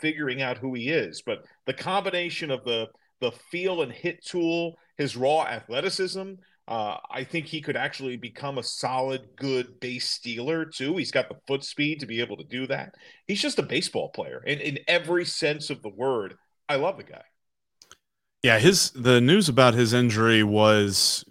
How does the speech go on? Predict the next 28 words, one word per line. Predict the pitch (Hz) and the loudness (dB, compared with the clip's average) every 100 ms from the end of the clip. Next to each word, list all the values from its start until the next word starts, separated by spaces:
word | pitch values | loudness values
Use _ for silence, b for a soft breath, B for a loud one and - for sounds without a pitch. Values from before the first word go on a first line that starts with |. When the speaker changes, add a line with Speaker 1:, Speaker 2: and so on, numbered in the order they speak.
| - | -4
Speaker 2:
concerning | 139 127 - 226 240 190 | 0 2 4 4 4 2
to | 131 | 2
hear, | 101 147 214 | 2 4 4
but | 139 120 | 4 4
also | 135 156 - 151 143 | 4 4 2 4 4
it | 117 | 2
kind | - 185 | 0 0
of | 127 | 0
underscored | 139 127 - 127 113 | 0 0 0 0 0
the | 110 | 0
importance | 101 123 120 113 - | -2 -2 -4 -4 -2
of | 107 | -2
the | 104 | 2
offseason | 101 95 - 123 120 120 | 2 2 0 0 0 0
that | 110 | -2
Nick | 107 110 | -4 -10
Krall | - 107 113 113 | -2 4 4 4
has | 104 | -2
had, | 107 101 135 175 - _ _ _ | 2 4 4 -2 -12 _ _ _
uh, | 104 | -4
bringing | 98 113 123 120 | 0 2 2 2
in | 120 | 2
some | 113 117 | 0 2
different | 113 110 107 | 0 0 -2
players. | 117 117 131 120 | 4 6 6 2
I | 110 | 0
know | 117 117 | 2 2
that, | 110 104 | 2 -2